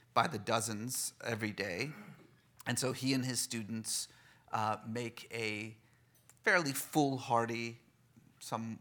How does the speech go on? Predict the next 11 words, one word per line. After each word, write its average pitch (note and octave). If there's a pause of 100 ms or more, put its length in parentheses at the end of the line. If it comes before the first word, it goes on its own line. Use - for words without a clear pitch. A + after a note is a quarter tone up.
(100)
would B2
say G2+
even A2
suicidal, A2 (160)
attempt - (460)
to A2+
break A2
through A2
the G#2
siege G2+ (160)
in, -